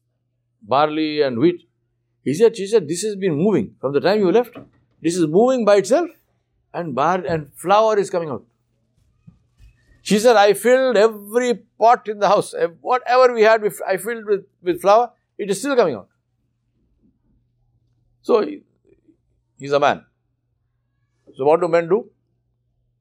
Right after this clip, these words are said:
They put their nose where they should not. So what did he do? He, he opened it to see what.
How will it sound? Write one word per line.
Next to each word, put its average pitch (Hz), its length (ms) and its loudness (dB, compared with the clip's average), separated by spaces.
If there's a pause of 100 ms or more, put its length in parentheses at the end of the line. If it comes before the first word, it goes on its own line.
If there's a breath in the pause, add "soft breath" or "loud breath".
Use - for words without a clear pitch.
(720)
They 131 120 0
put 165 180 0
their 170 140 4
nose 165 240 0
where 160 140 4
they 151 120 -2
should 143 160 -8
not. 110 180 -4 (1200)
So 151 100 2
what 196 160 4
did 196 140 -2
he 190 60 -6
do? 185 140 0
He, 160 220 0
he 147 180 -4
opened 160 320 -2
it 165 120 -10
to 156 60 -8
see 139 140 -6
what. 123 220 -2